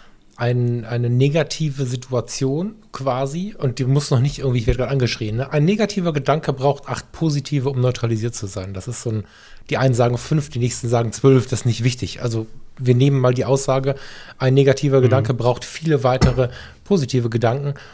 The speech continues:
Speaker 1: um neutralisiert zu werden. Und das ist tatsächlich so. Ja klar, die meisten haben Bock, die meisten kommen klar und dazwischen sind Einzelne, die halt einen riesen Lärm machen. Das ist so.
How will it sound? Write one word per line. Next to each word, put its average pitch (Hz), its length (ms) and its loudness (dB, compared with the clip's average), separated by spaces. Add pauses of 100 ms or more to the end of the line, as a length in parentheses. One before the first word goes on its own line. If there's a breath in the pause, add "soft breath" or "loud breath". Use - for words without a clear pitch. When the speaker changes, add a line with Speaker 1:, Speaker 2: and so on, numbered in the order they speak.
(140 loud breath)
Speaker 1:
um 127 160 2
neutralisiert 131 560 2
zu 104 120 -6
werden. 101 220 -4
Und 110 140 -6
das 120 160 0
ist - 220 -6
tatsächlich 113 480 -8
so. 87 280 -16
Ja 104 220 -2
klar, 117 340 -4
die 107 140 -4
meisten 107 480 -2
haben 117 220 -2
Bock, 135 320 -6
die 113 100 -4
meisten 123 360 -4
kommen 117 260 -2
klar 123 360 -4 (360 loud breath)
und 127 120 -2
dazwischen 139 440 -2
sind 123 160 -2
Einzelne, 135 560 -2 (260 loud breath)
die 123 100 -2
halt 139 180 -2
einen 165 100 -2
riesen 151 340 0
Lärm 143 260 0
machen. 95 340 -8 (140)
Das 120 200 -4
ist - 180 -4
so. 95 220 -10